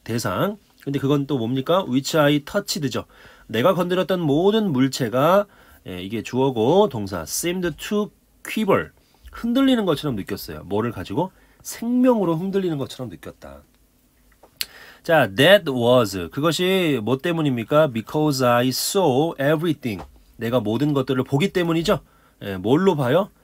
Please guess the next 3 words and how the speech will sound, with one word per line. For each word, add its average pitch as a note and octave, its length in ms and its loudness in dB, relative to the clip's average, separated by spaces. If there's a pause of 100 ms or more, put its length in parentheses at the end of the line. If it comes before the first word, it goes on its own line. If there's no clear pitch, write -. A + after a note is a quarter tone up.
(260)
아주 C#3 600 -2 (100)
이상하고 C#3+ 920 -2 (160)
새로운 G#3+ 720 2